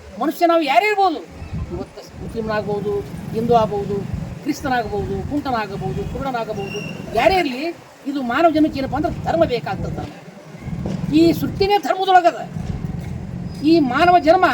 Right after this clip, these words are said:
ಪಂಚೇಂದ್ರಿಯಗಳಿಂದ ಹುಟ್ಟಿದಂತಿದು. ಐದು ವಸ್ತುಗಳಿಂದ ಹುಟ್ಟಿದಂಥ ಪ-, ಮಾನವ ಜನ್ಮ ಇದು. ಐದು ವಸ್ತುಗಳೇನ್ರಿ? ತೇಜ, ಜಲ, ವಾಯು,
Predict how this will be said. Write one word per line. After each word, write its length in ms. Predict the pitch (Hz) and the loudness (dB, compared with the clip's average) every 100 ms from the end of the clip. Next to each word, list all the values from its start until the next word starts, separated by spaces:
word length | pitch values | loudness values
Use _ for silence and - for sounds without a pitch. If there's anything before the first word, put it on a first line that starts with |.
| 262 330 - | 4 0 0
ಪಂಚೇಂದ್ರಿಯಗಳಿಂದ 720 | 254 262 330 330 339 330 330 | -4 0 0 2 2 4 4
ಹುಟ್ಟಿದಂತಿದು. 680 | 349 - 320 339 320 277 - - - - - - - - - 202 | 2 0 2 2 2 0 -4 -12 -14 -16 -16 -16 -14 -14 -8 2
ಐದು 300 | 320 349 294 | 4 6 4
ವಸ್ತುಗಳಿಂದ 360 | - 339 339 | 0 0 4
ಹುಟ್ಟಿದಂಥ 320 | 339 339 320 339 | 4 6 6 4
ಪ-, 120 | 330 302 | 4 0
ಮಾನವ 240 | 302 339 | 4 4
ಜನ್ಮ 220 | 320 330 | 6 6
ಇದು. 200 | 330 330 240 - - - - - | 6 4 0 -6 -16 -16 -10 0
ಐದು 160 | 339 349 | 4 4
ವಸ್ತುಗಳೇನ್ರಿ? 520 | 330 330 320 311 370 381 - - - - - | 2 2 2 2 -2 -4 -16 -18 -18 -14 -2
ತೇಜ, 260 | 262 294 277 311 370 - - - - | 0 2 0 0 -2 -10 -18 -12 -2
ಜಲ, 160 | 269 285 330 359 - - - 202 | 2 6 4 4 -6 -16 -10 0
ವಾಯು, 480 | 247 285 294 349 | 2 2 2 2